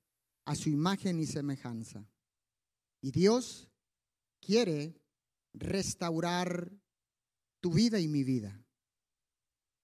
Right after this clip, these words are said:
Y si le pudiera poner un título a esta predicación, sería Restauración. Déjeme empezar dándole el significado de restauración.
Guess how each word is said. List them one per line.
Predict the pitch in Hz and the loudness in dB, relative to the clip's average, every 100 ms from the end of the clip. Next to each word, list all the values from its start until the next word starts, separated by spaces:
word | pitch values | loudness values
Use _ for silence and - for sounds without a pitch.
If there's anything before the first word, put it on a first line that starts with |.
| _ _ _ _ _ _ - | _ _ _ _ _ _ -6
Y | 170 | -4
si | - | 0
le | 190 | 0
pudiera | - 175 190 202 185 170 | 2 4 4 4 2 0
poner | 160 160 170 | 0 0 0
un | 156 147 | 0 -4
título | 202 196 175 170 160 151 _ _ _ _ | -6 -4 -4 -2 -4 -8 _ _ _ _
a | 139 | -4
esta | 151 151 - 151 | -4 -4 -8 -8
predicación, | - 135 139 151 - 196 196 - _ _ _ _ _ _ | -4 -4 -4 -4 -4 -6 -6 -12 _ _ _ _ _ _
sería | - 151 170 170 156 - _ _ _ _ | 0 4 4 4 -2 -8 _ _ _ _
Restauración. | - 180 196 - 139 127 123 131 117 98 98 _ _ _ _ _ _ _ _ _ _ - | -6 -4 -4 -4 -4 -4 -4 -6 -6 -8 -16 _ _ _ _ _ _ _ _ _ _ -14
Déjeme | - 294 214 | -8 -4 -2
empezar | 175 165 151 175 175 170 160 _ _ _ _ _ _ _ _ _ _ _ _ | -2 -2 -2 -2 -2 -4 -10 _ _ _ _ _ _ _ _ _ _ _ _
dándole | 143 214 233 220 202 | -2 0 2 2 0
el | 180 | 0
significado | - 170 165 156 165 139 185 214 208 | -2 -4 -2 -2 -4 -6 -4 -2 -2
de | 170 156 | -2 -2
restauración. | 139 196 190 - 156 143 139 135 - 156 113 107 | -2 -4 -4 -6 -6 -4 -6 -6 -6 -6 -6 -12